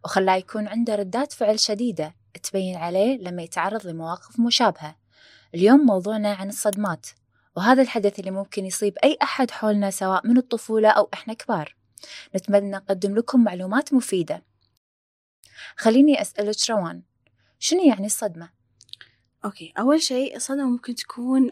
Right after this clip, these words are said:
Speaker 2: عدة أشياء.
Speaker 1: مهم.
Speaker 2: اللي يصنف كصدمة بالنسبة لي ممكن يكون، آه، ما يصنف كصدمة بالنسبة لي أحد ثاني.
Speaker 1: حلو.
Speaker 2: لكن أنا شنو المهم بالنسبة لي؟
Speaker 1: مهم.
Speaker 2: إني أشوف هل هذا الحدث أو تكرر الأحداث أو هذا النمط اللي الشخص صار له،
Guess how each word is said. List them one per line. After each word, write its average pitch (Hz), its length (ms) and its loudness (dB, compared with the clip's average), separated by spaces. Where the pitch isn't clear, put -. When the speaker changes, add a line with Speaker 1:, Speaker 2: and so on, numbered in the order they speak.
Speaker 2:
عدة 247 400 -4
أشياء. - 340 -12
Speaker 1:
مهم. 185 300 -6
Speaker 2:
اللي 262 160 4
يصنف 226 400 -4
كصدمة 175 680 -6
بالنسبة 202 360 -4
لي 240 160 -4
ممكن 202 320 -14
يكون، 233 540 -4
آه، 175 320 -12
ما 202 200 0
يصنف 262 360 -2
كصدمة 214 460 -6
بالنسبة 202 460 -6
لي 180 200 -8
أحد - 160 -16
ثاني. 170 340 -18
Speaker 1:
حلو. - 160 -14
Speaker 2:
لكن 233 440 -2
أنا 240 180 2
شنو 285 240 4
المهم 233 320 6
بالنسبة 190 400 -8
لي؟ 185 180 -18
Speaker 1:
مهم. 190 140 -12
Speaker 2:
إني 240 160 4
أشوف 254 280 -4
هل 349 140 6
هذا 302 280 0
الحدث 233 420 -8
أو 254 240 4
تكرر 285 520 -4
الأحداث - 600 -12
أو 302 100 -6
هذا 294 300 0
النمط 240 400 -4
اللي 226 140 -10
الشخص 240 340 -10
صار 208 200 -2
له، 180 120 -4